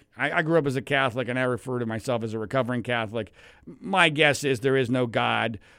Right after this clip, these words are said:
certainly not a God that, uh, has anything to do with what's going on here on earth. I don't believe,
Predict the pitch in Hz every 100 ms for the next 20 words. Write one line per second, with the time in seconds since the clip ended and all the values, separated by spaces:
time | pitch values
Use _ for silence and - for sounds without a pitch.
0 | - 180 185 156 147 139 123 143 135 131
1 | 127 110 - 127 120 117 104 127 127 135
2 | 127 120 120 123 117 120 - 127 117 117
3 | 117 110 117 110 113 127 120 - - -
4 | - 143 165 160 139 143 143 139 127